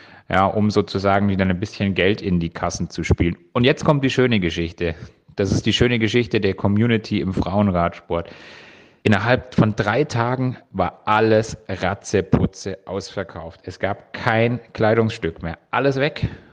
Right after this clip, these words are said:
Das ist doch mal richtiges Commitment, oder? Das zeigt aber auch die Grundeinstellung, <laughs> die man zu dieser Problematik hat. Man weiß schon, woher in dem Fall, ich sag das mal in Anführungszeichen, der Aggressor kam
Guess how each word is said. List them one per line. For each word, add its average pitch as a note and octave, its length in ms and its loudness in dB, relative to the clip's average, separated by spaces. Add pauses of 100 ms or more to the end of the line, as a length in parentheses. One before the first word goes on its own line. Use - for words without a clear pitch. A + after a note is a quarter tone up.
(480)
Das G2 220 -2
ist B2 200 -4
doch G#2 120 4
mal G2+ 220 4
richtiges G#2 480 0
Commitment, G2+ 540 -2
oder? C#3 340 2 (140)
Das G2 200 -4
zeigt A#2+ 280 0
aber A2 180 2
auch A#2 160 2
die A2 140 -4
Grundeinstellung, A#2+ 1040 2 (120)
<laughs> A#2+ 160 -2
die A2+ 100 0
man G#2+ 180 0
zu - 120 -4
dieser G#2+ 220 0
Problematik F#2+ 800 0
hat. G2 200 -4 (400)
Man F#2+ 200 2
weiß G2 320 2
schon, F#2 320 2
woher F#2 500 4
in F#2 140 -2
dem G2 180 2
Fall, F#2 300 0
ich - 140 -10
sag E2 180 -8
das F2 160 -6
mal E2+ 160 0
in E2+ 60 -2
Anführungszeichen, F2+ 1040 -2
der E2 180 -2
Aggressor F#2+ 580 2
kam F#2 360 -4